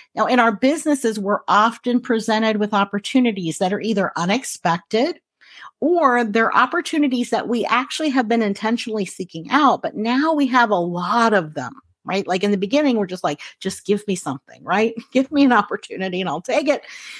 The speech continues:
But then as we go along, we get more and more and more. And this is where this decision filter really comes into play, because as you continue to grow your business, as you build more relationships,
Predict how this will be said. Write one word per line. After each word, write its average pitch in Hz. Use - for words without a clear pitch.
But -
then 302
as 208
we 220
go 220
along, 269
we 226
get 208
more 196
and 214
more 175
and 190
more. 277
And 202
this 254
is 359
where 294
this 233
decision 262
filter 165
really 254
comes 190
into 156
play, 147
because 190
as 202
you 208
continue 208
to 190
grow 165
your 175
business, 240
as 180
you 208
build 196
more 190
relationships, 190